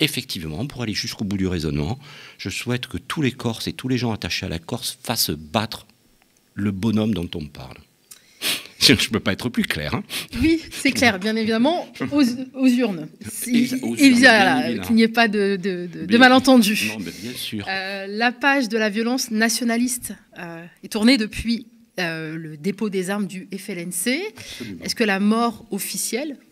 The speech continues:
Speaker 2: qu'on ne souhaite pas, bien évidemment, d'Ivan, d'Ivan Colonna, pourrait pousser l'organisation à reprendre les armes ?
Speaker 1: Alors, la, la tendance existe depuis pas mal de temps, même avant ça. Pourquoi ? Parce que, si vous voulez,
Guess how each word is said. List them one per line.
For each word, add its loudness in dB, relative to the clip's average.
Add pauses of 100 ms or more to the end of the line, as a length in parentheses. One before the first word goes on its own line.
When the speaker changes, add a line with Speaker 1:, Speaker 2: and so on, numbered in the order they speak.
Speaker 2:
qu'on -10
ne -8
souhaite -10
pas, -2
bien -2
évidemment, 0
d'Ivan, -2
d'Ivan -2
Colonna, -2
pourrait 0
pousser -4 (380)
l'organisation -2 (200)
à -8
reprendre -2
les -2
armes ? -8 (120)
Speaker 1:
Alors, -12
la, -4
la -2
tendance -4
existe -4
depuis -8
pas -4
mal -4
de -2
temps, -8 (540)
même 2
avant 0
ça. -8 (460)
Pourquoi ? -8
Parce -4
que, -6
si -4
vous -8
voulez, -4